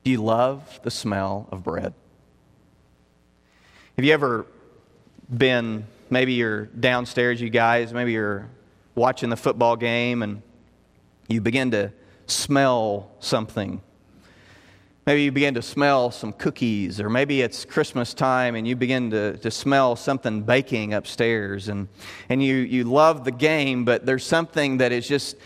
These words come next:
this fresh smell is just wafting through the,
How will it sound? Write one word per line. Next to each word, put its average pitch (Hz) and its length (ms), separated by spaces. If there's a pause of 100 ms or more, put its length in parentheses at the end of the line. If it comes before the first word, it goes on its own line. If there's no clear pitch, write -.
(100)
this 123 200
fresh - 640
smell 139 560
is 113 100
just - 300 (180)
wafting 143 800
through 156 320
the, 131 260